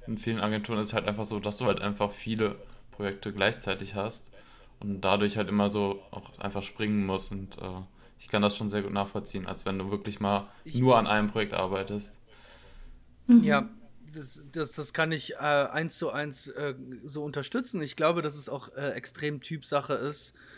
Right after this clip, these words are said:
Speaker 2: ähm, das, das so machen zu können oder bewältigen zu können. Ähm, allerdings für mich persönlich wäre auch längeres Beschäftigen mit einer Sache auf jeden Fall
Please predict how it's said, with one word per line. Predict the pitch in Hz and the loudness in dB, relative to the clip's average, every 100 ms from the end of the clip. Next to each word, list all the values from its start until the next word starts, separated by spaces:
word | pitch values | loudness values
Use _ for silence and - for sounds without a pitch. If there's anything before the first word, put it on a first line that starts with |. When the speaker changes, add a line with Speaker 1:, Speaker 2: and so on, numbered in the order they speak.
| - - - - | -20 -20 -18 -4
Speaker 2:
ähm, | 139 135 135 131 123 - - - | -2 0 -4 -8 -10 -16 -20 -4
das, | 147 143 - - 135 | -2 0 -2 -6 -8
das | 139 139 - | -6 -4 0
so | 151 143 | 2 2
machen | 139 175 208 | 2 0 0
zu | 185 - | -4 -4
können | 185 | -2
oder | 156 143 | 0 0
bewältigen | 131 135 135 - 135 131 | 0 -2 -2 -4 -6 -6
zu | 139 | -8
können. | 131 135 147 160 - - - - _ | -6 -4 -4 -6 -12 -20 -20 -20 _
Ähm, | 120 127 131 127 | -6 -4 -4 -4
allerdings | 131 139 131 135 139 139 127 - - - - 131 | -4 0 0 -2 -4 -6 -8 -12 -14 -20 -20 -16
für | 147 | -12
mich | 139 131 | -10 -8
persönlich | 143 127 143 143 131 | -6 -4 -4 -6 -4
wäre | 131 131 127 131 127 123 _ _ _ | 0 0 0 -2 -2 -6 _ _ _
auch | 127 - - | -8 -8 -10
längeres | 131 131 151 135 139 | -4 -2 0 -2 -4
Beschäftigen | - 127 135 - 131 | -8 -6 -6 -6 -6
mit | 131 123 - | -6 -6 -2
einer | 139 156 143 135 135 131 | 0 2 2 0 -2 -4
Sache | 131 127 139 123 123 127 - | -2 -2 -2 -4 -4 -10 -12
auf | 123 - | -12 -8
jeden | 127 127 | -6 -6
Fall | - 110 117 | -6 -6 -6